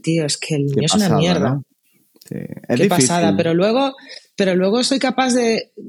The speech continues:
Speaker 1: de trabajar eso y decir, "No, tío, tú tienes un curro de puta madre y este tío hace una maravilla, pues es guay que lo puedas ver, disfrutarlo,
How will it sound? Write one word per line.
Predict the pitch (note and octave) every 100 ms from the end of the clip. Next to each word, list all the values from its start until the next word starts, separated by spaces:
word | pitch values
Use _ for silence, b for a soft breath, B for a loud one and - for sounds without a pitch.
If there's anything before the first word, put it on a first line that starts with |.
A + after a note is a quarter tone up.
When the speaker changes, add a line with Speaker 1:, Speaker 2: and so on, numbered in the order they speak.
| - - - _
Speaker 1:
de | - - E3 F3+ F3 E3 D#3+ D3+ C#3 C3+ _ - _ - _ _ _ _ _
trabajar | D#3+ D#3+ D3 E3+ G#3
eso | A3
y | B3
decir, | G3+ F#3 F#3
"No, | F3+ G#3+
tío, | A#3
tú | A3+
tienes | G#3 A3
un | A#3
curro | A3+ B3+
de | C4
puta | B3+ A#3+
madre | E3 C#3+ D3 F3+ -
y | E3+
este | E3 G#3+
tío | G3+ A#3 A3+
hace | D#3+
una | F3+
maravilla, | F#3 F#3+ G3+ A3 B3
pues | - D3 - -
es | D#3 D#3
guay | F#3+ G#3+
que | E3+
lo | D3
puedas | D#3 D3 E3+
ver, | F#3+ A3+
disfrutarlo, | F3+ - D3 D3 G3 A3+ B3 C#4+